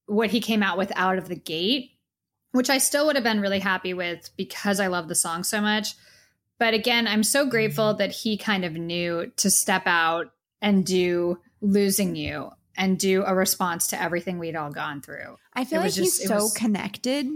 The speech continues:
Speaker 1: Yes.
Speaker 2: He's connected to his emotions, and I feel like he's really connected to,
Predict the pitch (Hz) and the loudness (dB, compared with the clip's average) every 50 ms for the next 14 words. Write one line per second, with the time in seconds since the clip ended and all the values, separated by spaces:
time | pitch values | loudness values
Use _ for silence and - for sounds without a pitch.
0 | 302 - _ _ _ _ _ _ _ _ _ _ - 160 160 185 - 196 190 202 | -8 -10 _ _ _ _ _ _ _ _ _ _ -12 -6 -4 -2 0 0 0 0
1 | 196 247 247 214 - - 254 220 214 220 220 - 269 226 - 269 233 233 233 220 | 2 4 4 4 6 6 4 4 4 2 0 0 -2 0 0 0 0 0 2 2
2 | 233 208 185 165 180 175 - 240 247 240 233 247 233 233 233 226 277 269 269 - | 0 0 0 0 -2 -2 0 0 0 2 2 2 0 0 0 0 -2 -2 -2 -2
3 | 285 269 233 226 202 220 226 226 233 254 247 - 254 233 226 226 220 - - 233 | -2 -2 -2 -2 0 0 0 0 0 0 0 0 0 2 2 0 -2 -2 -2 -2
4 | 208 202 202 - - - 240 233 220 208 196 196 190 190 185 185 180 175 175 170 | -2 -2 -2 -2 -2 0 0 0 2 2 2 2 2 2 0 0 0 0 -2 -4
5 | - | -6